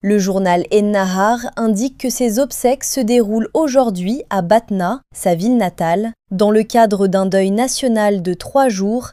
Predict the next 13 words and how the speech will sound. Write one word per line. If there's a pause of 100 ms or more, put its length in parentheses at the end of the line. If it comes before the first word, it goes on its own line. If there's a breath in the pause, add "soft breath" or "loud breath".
(140)
décrété
sur
l'ensemble
du
territoire, (180)
ainsi
que
dans
les
représentations
diplomatiques
à
l'étranger,